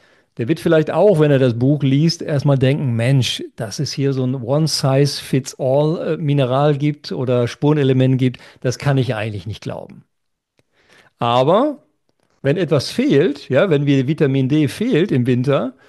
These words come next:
dann bist du eben viral empfindlicher und du hast eben deine zwei, drei Erkältungen.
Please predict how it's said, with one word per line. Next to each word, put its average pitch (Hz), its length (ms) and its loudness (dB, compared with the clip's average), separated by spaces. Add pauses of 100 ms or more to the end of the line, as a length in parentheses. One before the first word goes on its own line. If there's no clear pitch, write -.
(280)
dann 139 140 -2
bist 175 180 -4
du 180 60 -10
eben 165 240 -4
viral 151 420 0
empfindlicher 180 840 -4
und 156 240 -8
du 139 120 -6
hast 143 220 -6
eben 143 260 -2
deine 131 340 0
zwei, 131 220 -2
drei 120 460 -2
Erkältungen. 156 800 -2